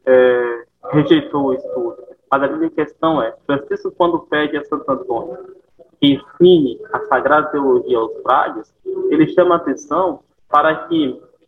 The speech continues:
ao aprenderem a ciência sagrada, os seus irmãos não perdessem de vista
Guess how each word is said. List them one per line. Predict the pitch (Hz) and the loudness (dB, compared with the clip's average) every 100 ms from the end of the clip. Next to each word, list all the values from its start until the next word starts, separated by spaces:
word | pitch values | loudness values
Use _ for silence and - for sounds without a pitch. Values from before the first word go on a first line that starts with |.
| - - - _ - | -20 -20 -20 _ 2
ao | 160 196 185 165 170 | 4 4 2 2 0
aprenderem | 147 - 151 131 139 165 170 127 - _ _ _ - | 0 0 -4 -2 0 2 2 0 -10 _ _ _ -2
a | 131 131 | 2 2
ciência | - - 143 143 143 | -2 -6 -6 -6 -10
sagrada, | - 113 110 117 175 190 - - _ _ _ _ | -4 -4 -2 0 2 0 -6 -12 _ _ _ _
os | 131 | -8
seus | - 156 151 | -2 -2 0
irmãos | 143 127 135 185 214 _ _ | -4 -2 0 0 -4 _ _
não | 131 180 196 | 0 0 2
perdessem | 180 139 143 151 - 143 | 0 0 -4 -6 -6 -8
de | 131 | -6
vista | - 139 - - 214 | -6 -8 -10 -10 -12